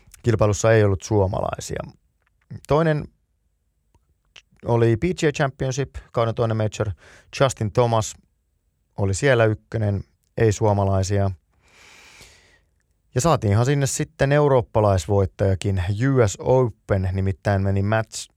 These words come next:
Matt Fitzpatrickille, ja jotenkin se ehkä näistä kaikista kilpailuista kuitenkin oli se, mikä jäi itselle eniten mieleen.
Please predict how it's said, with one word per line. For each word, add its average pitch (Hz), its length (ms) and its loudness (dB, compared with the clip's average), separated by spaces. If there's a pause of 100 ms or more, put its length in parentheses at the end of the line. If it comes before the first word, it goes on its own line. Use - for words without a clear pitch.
Matt 123 220 -2
Fitzpatrickille, 95 920 -2
ja 95 120 2
jotenkin 104 520 -2
se 113 200 -2
ehkä 104 360 -2
näistä 101 300 -2
kaikista 104 440 -4
kilpailuista 95 600 -4
kuitenkin 101 640 -4 (120)
oli 104 240 2
se, 101 140 -2
mikä 98 240 -2
jäi 95 280 0
itselle 95 300 -4
eniten 95 320 -4
mieleen. 95 500 -2